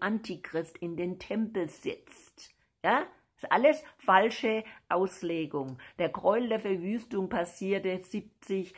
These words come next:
nach Christus, ja, als der Tempel zerstört,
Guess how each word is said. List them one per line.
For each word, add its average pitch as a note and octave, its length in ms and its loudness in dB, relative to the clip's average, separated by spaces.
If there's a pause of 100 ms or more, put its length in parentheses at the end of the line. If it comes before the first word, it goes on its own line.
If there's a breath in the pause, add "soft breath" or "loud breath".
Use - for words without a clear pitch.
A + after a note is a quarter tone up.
(120)
nach E3 440 2 (200 loud breath)
Christus, - 840 -8 (260)
ja, A3 320 4 (220 loud breath)
als G#3+ 420 2 (160 loud breath)
der F#3 140 4
Tempel E3+ 540 -2 (160 loud breath)
zerstört, D#3+ 720 -4